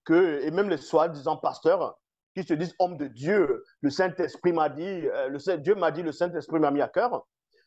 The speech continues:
vont venir dire que Jésus lui-même dans sa prière, euh, ou, ou quand Jésus est en train de, oui, dans sa prière, il disait, euh, que je me sanctifie moi-même pour eux. Vous voyez, je me sanctifie moi-même pour eux. Et le fait de dire ça, ils ne comprennent même pas que c'est une aberration.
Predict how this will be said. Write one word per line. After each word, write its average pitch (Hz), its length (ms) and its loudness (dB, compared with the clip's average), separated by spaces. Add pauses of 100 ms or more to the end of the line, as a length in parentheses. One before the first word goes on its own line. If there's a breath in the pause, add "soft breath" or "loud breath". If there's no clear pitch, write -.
(100)
vont 240 240 0
venir 196 280 -4
dire 170 220 0
que 156 260 4
Jésus 151 380 2
lui-même 196 240 0
dans 208 140 0
sa 147 140 -4
prière, 180 440 0
euh, 127 180 0
ou, 151 260 -4
ou 156 120 0
quand 214 220 0
Jésus 151 280 -8
est 156 100 -6
en 156 100 0
train 135 140 -6
de, 123 220 -2 (520)
oui, 185 260 4
dans 160 140 2
sa 151 160 0
prière, 165 220 2
il 175 60 -2
disait, 147 380 2
euh, 107 140 -2 (440)
que 185 100 0
je 156 120 -4
me 147 120 -4
sanctifie 165 560 -2
moi-même 170 420 4
pour - 260 -8
eux. - 140 -6 (640)
Vous - 40 0
voyez, 170 220 4
je 143 80 -8
me 135 120 -8
sanctifie 151 460 -2
moi-même 147 320 4
pour 143 180 4
eux. - 180 0 (440 soft breath)
Et 277 240 0
le 226 160 -2
fait - 260 2
de 214 80 0
dire 175 280 0
ça, - 400 0
ils 233 100 -2
ne - 40 -8
comprennent 208 360 0
même 226 160 -4
pas 202 160 -2
que 233 100 -6
c'est 180 180 -4
une 220 120 0
aberration. - 720 -2